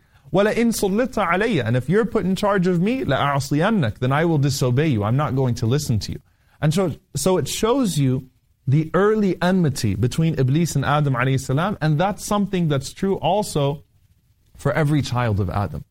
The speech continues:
Okay, the Prophet sallallahu alaihi wasallam said, that the s-, that the shaitan touches every child of Adam alayhi salam on the day when his mother gives birth to him.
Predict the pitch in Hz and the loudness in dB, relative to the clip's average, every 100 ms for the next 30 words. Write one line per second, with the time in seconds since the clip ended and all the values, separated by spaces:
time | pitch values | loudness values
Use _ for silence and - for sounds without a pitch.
0 | _ _ _ _ 110 101 135 117 104 143 | _ _ _ _ -4 -2 -2 -2 0 0
1 | 143 143 139 127 120 143 135 135 160 170 | 0 -4 -4 -4 -2 -2 -2 0 -2 -2
2 | - - - - 123 123 - 131 123 123 | -6 -20 -8 -4 -2 -2 -2 -2 -2 0
3 | 123 - 131 123 165 180 160 - 175 180 | -2 0 0 0 0 0 0 -2 -2 -2
4 | - 123 110 - 151 180 156 147 139 139 | -4 -2 -2 -2 0 0 0 0 0 -2
5 | 147 165 156 127 113 139 156 156 139 113 | -2 0 0 -2 -2 0 0 0 0 0
6 | 123 156 139 135 - 135 156 180 147 127 | 0 0 0 -2 -2 -2 0 -2 -2 0
7 | 127 113 151 165 151 123 120 107 120 147 | 0 0 0 0 0 0 0 0 0 0
8 | 151 127 120 110 104 104 - 101 101 | 0 0 0 0 0 -2 -4 -6 -6